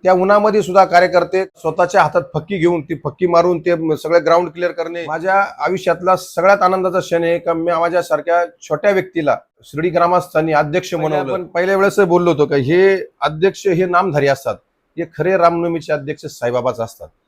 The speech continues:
Speaker 1: आणि हे आज खरोखर माझ्या बाबतीत घडलं. तेव्हा कधी कधी मी एकटा बसून विचार करत असायचो का हे सगळं काम करताना कसं केलं पाहिजे, असा विचार करत बसल्यानंतर लगेचच एक दोन जण यायचे आणि तो विषय दोन मिनिटात पूर्ण होऊन जायचा. असा मुजरा करतो का ह्या लोकांनी खरोखर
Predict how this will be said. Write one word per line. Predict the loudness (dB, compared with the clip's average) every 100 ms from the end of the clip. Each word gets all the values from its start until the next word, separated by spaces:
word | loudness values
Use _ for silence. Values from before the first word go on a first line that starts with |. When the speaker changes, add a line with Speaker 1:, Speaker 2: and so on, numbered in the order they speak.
| _ -10
Speaker 1:
आणि | -4
हे | 2
आज | 4 4 2 -10 -6
खरोखर | -4 -2 -4
माझ्या | -2 -2 -2
बाबतीत | -4 -10
घडलं. | -12 -12
तेव्हा | -12 -12
कधी | -12 -10 -8
कधी | -6 -4
मी | -2 0
एकटा | 0 0
बसून | -2 0 -2
विचार | -2 2 2
करत | 4 4
असायचो | 2 2 0 0 -2
का | -2
हे | -2 -2
सगळं | -2 -4 -4
काम | 0 0 0
करताना | -8 -6 -8 -6 -4 -2
कसं | -2
केलं | 0 2
पाहिजे, | 4 2 0 -6 _ _ -8
असा | -4 -2
विचार | -4 -2 -2
करत | -2 -2 -2
बसल्यानंतर | 0 -2 0 0 0 -2 0 0 0 _ _
लगेचच | -8 0 2 4 4 2
एक | 2
दोन | 2 2
जण | 2
यायचे | 2 2 2
आणि | 0
तो | 0 -2
विषय | -2 -2 -2 -2
दोन | 0 2 2
मिनिटात | 0 0 0 -2
पूर्ण | -2
होऊन | -2 -2
जायचा. | -4 -4
असा | -8
मुजरा | -10 -8 -6
करतो | -4 -6 -6
का | -6
ह्या | 0 0
लोकांनी | 0 0 0 0 -2
खरोखर | 0 0 2 0